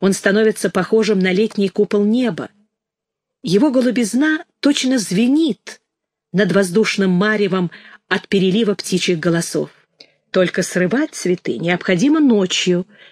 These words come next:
когда растение ещё спит, и непременно с ещё не распустившимися бутонами.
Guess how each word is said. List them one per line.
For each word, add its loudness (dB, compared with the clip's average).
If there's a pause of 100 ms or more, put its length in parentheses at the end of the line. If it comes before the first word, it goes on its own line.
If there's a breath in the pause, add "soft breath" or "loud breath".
(240 soft breath)
когда 2
растение 2
ещё 0
спит, -4 (480 soft breath)
и 2
непременно 4
с -6
ещё 2
не 4
распустившимися 0
бутонами. -2